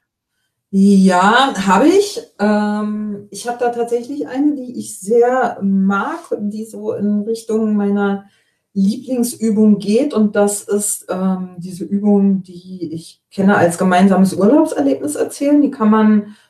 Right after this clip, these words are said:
zu zweit spielen, aber auch in einer Gruppe. Ich finde es persönlich zu zweit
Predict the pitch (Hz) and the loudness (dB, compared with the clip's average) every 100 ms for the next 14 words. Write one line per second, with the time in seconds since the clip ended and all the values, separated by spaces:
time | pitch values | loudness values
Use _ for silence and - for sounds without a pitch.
0 | _ - 202 - - 180 208 302 - - | _ -8 -6 -6 -4 0 2 2 -2 -10
1 | - 240 294 294 302 285 - 190 185 202 | -12 -2 2 4 4 0 0 0 0 -2
2 | 202 190 180 214 277 294 269 - - 220 | -4 -6 -6 -6 -6 -2 -2 -4 -10 -8
3 | 220 - 233 226 233 247 - - 208 - | -6 -8 -6 -2 -2 -4 -10 -12 -14 -12
4 | 190 196 294 - | -6 -2 -2 -4